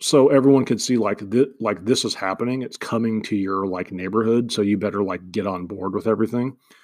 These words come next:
And then two, like, if you have these people on a webinar, then you can go over all of the benefits, how it works, blah, blah, blah, blah, blah.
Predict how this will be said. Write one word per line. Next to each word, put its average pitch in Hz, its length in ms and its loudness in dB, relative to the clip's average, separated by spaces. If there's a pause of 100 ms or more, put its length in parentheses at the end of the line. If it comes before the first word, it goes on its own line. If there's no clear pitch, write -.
(960)
And 139 140 6
then 139 120 6
two, 156 160 6
like, 127 180 4
if 110 80 2
you 110 60 4
have 117 180 2
these 113 140 2
people 113 240 0
on 104 100 -2
a 95 40 -2
webinar, 90 680 -2 (480)
then 123 200 2
you 117 120 2
can 123 100 0
go 107 180 2
over 101 560 2 (200)
all 113 240 4
of 90 80 -2
the 98 80 -4
benefits, 95 720 -4 (100)
how 113 320 2
it 104 140 2
works, 95 580 -2 (800)
blah, 113 240 4
blah, 104 140 2
blah, 95 200 0
blah, 95 100 -4
blah. 98 520 0